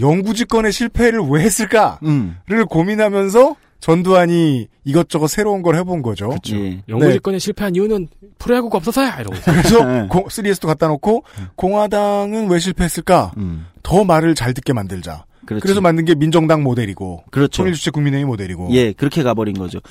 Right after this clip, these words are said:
Speaker 1: 네.
Speaker 2: 그러다 어쨌든 민주화에, 우리 시민들이 민주화에 대한 압력에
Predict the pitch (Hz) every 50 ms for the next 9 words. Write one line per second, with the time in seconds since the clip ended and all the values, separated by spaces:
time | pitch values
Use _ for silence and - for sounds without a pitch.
0 | - 113 110 107 - - 196 202 - - - 208 202 - 190 151 135 143 165 185
1 | 175 196 196 190 180 175 175 170 175 175 175 165 139 98 135 135 160 - - 160
2 | 156 151 143 156 147 135 123 120 131 131 151 143 139 135 139 131 113 101 110 113
3 | 123 127 123 131 131 123 -